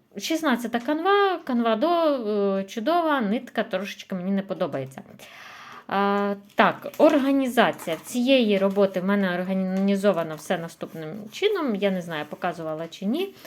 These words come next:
А, я говорила, що хочу наклеїти. Я наклеїла ось спінений поролончик. Він тонесенький зовсім. Є в мене товщий, але, ну, я думаю, що ніякого смислу немає. Ось так накалюю я голочки.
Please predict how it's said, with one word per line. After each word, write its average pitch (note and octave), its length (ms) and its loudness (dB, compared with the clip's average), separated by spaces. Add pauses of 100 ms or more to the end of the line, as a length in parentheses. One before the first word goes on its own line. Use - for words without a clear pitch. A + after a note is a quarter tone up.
А, G3 160 2
я A3+ 180 4
говорила, G3+ 460 0
що - 220 -10
хочу F#3 320 -8
наклеїти. D4+ 560 -2
Я G#3+ 240 0
наклеїла D#3 640 -4
ось D3+ 340 -12
спінений E3 580 -8 (360)
поролончик. C#4+ 640 -4 (180)
Він C4+ 440 -2
тонесенький F3 760 -2
зовсім. D#3+ 440 -8 (280)
Є A#3+ 200 4
в A3 40 4
мене G3+ 220 4
товщий, D4 560 -4
але, G#3 300 -2 (120)
ну, A3+ 220 -4 (400)
я G3+ 120 -2
думаю, F3 280 -6
що E3 420 -8 (100)
ніякого E3+ 400 -8
смислу F3+ 340 -12
немає. E4+ 440 -6
Ось G3+ 180 -4
так A#3+ 220 -4 (220)
накалюю E3 640 -6
я F3 240 -6 (1080)
голочки. F3 720 -6